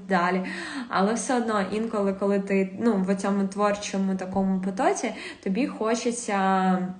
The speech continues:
а, більше познімати, і хочеться саме вловити ось такий кадр. І...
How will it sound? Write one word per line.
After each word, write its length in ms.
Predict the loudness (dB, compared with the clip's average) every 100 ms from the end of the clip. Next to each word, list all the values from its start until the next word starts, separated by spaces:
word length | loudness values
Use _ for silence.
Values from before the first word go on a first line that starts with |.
| -16 -20 _ -20 _ _ _ _ -20 -20 -10
а, 300 | 0 2 4
більше 400 | 4 4 2 0
познімати, 880 | 0 2 4 4 6 4 2 0 -2
і 80 | -2
хочеться 540 | -2 -4 -4 -4 -2
саме 340 | 0 -2 0 0
вловити 520 | 0 2 2 0 -2
ось 180 | -4 -4
такий 320 | -4 -2 -2
кадр. 340 | 0 -2 -2 -4 -8 -14 -12 -14 -8
І... 400 | -4 0 2 2